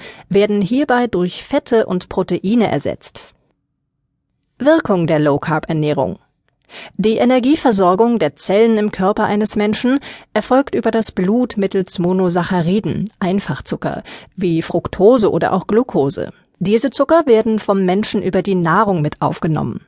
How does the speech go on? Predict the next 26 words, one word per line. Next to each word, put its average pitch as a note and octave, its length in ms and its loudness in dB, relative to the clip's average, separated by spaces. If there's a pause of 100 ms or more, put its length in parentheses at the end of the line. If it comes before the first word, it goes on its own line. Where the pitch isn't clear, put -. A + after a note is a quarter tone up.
(120)
Der G3 220 2
einfachste A#3+ 500 0
Weg F3 180 0
hierfür G#3 500 2
sind E3+ 320 0
Kohlenhydrate, G#3 920 2 (320)
wie G3+ 140 0
sie F#3+ 120 4
in G3+ 140 -2
Kartoffeln A3 640 0
oder D#3+ 360 0
auch D#3+ 180 0
in F3 160 -2
Getreide G3+ 460 0
vorhanden D3+ 460 -2
sind. - 400 -10 (400)
Die A3 80 0
Kohlenhydratketten B3+ 1080 0 (320)
können G3+ 380 0
im F3+ 160 0
menschlichen G3+ 440 -2
Verdauungstrakt F#3 1040 -2
leicht, E3+ 580 -2
wenn E3+ 220 -2
auch E3+ 140 -2
langsam, A#3 600 2